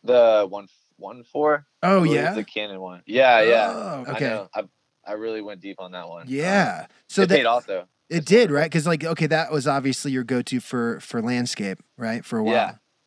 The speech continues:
Speaker 1: Mm-hmm.
Speaker 2: Did you, did you find that having a prime lens for, for landscape was, was beneficial?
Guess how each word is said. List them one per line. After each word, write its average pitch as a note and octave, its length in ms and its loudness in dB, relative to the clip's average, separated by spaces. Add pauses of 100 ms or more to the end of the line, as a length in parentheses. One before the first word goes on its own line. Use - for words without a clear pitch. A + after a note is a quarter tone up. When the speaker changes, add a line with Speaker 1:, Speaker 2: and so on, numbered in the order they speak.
(380)
Speaker 1:
Mm-hmm. A2 280 -16 (140)
Speaker 2:
Did D3+ 220 -2
you, F3+ 260 6
did D3+ 200 -6
you E3 100 0
find D#3 380 -4
that D3+ 80 -4
having C#3+ 360 -4
a B2 60 -4
prime C3+ 400 -4
lens B2+ 320 -4
for, B2 520 -2
for B2 180 -4
landscape A#2+ 640 -2
was, A2 460 -4
was A#2 180 -6
beneficial? B2 680 -6